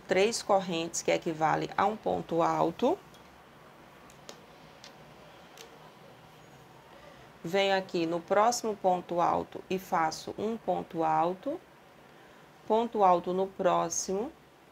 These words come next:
No próximo também. Próximo também. Próximo também.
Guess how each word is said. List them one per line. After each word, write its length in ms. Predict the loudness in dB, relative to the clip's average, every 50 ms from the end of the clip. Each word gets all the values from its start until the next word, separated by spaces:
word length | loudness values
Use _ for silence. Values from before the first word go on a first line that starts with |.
| -20 -20 -20 -20 -20 -20 -20 -20 -20 -20 -20 -20 -20 -20 -20 -10 -2
No 160 | 0 0 0
próximo 600 | 0 2 4 4 4 4 2 -2 -6 -8 -8 -6
também. 760 | -4 -4 -4 -4 -4 -4 -4 -4 -4 -4 -4 -4 -4 -6 -8 -10 -14 -20 -20 -20 -20 -20 -20 -20 -20 -20 -20 -20 -20 -20 -20 -20 -20 -20 -20 -20 -20 -20 -20 -20 -20 -20 -20 -16 -6
Próximo 640 | 0 4 6 6 6 4 2 -4 -8 -8 -8 -8 -8
também. 800 | -2 0 0 0 0 -2 -4 -4 -4 -4 -6 -6 -6 -6 -8 -10 -12 -20 -20 -20 -20 -20 -20 -20 -20 -20 -20 -20 _ _ -20 -20 -20 -20 -20 -20 -20 -20 -20 -20 -20 -20 -20 -20 -6
Próximo 680 | 2 4 4 4 4 2 -2 -6 -10 -10 -10 -12 -12 -14 -10
também. 800 | -8 -6 -6 -6 -6 -4 -4 -4 -4 -4 -6 -6 -6 -8 -8